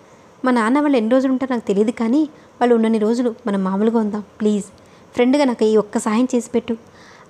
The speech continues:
Already ఇదివరకు నేను వాళ్ళని చాలా చాలా బాధ పెట్టాను. మన పెళ్ళైన రెండో రోజే చాలా మాటలు అన్నాను, ఇప్పటికీ బాధపడుతున్నాను.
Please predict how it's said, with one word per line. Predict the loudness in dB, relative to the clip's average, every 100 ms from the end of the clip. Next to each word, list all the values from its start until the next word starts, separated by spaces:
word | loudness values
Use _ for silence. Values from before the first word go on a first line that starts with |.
| 0
Already | 2 4
ఇదివరకు | 4 4 2 2
నేను | 0
వాళ్ళని | 0 -2 -4
చాలా | -6 -8 -6
చాలా | -4
బాధ | -2 -2
పెట్టాను. | -2 -4 -4 -8 -10 -16 -20 -20 -12 -4
మన | -2
పెళ్ళైన | 0 0 2
రెండో | 0 0 0
రోజే | 0 0 -2 -4 -4
చాలా | -2
మాటలు | -2 -2 -2 -4
అన్నాను, | -4 -6 -10 -18 -16 -10
ఇప్పటికీ | -6 -4 -4
బాధపడుతున్నాను. | -2 -2 -2 -4 -4 -6 -6